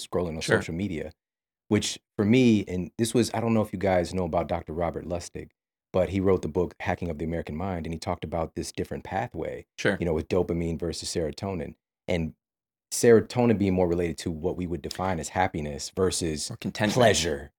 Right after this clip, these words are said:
Speaker 2: Yeah.
Speaker 1: and, and then drive for more, which is really kind of hacked into with social media.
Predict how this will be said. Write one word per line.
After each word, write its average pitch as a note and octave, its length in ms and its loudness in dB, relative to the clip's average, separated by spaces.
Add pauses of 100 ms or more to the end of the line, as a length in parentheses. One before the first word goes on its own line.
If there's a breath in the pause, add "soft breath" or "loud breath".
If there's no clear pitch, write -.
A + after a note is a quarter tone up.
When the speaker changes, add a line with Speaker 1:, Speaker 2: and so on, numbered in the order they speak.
(120)
Speaker 2:
Yeah. F#2 300 4
Speaker 1:
and, E2+ 320 0
and F#2+ 120 0
then F2+ 160 0
drive F#2 460 6
for - 140 -6
more, F2 460 -2
which F2 200 -4
is D2+ 180 -4
really E2+ 420 0 (140)
kind F2+ 200 -2
of - 140 -8 (140)
hacked - 380 2
into F#2 400 0
with D#2 140 -4
social E2+ 340 -4
media. E2 400 -6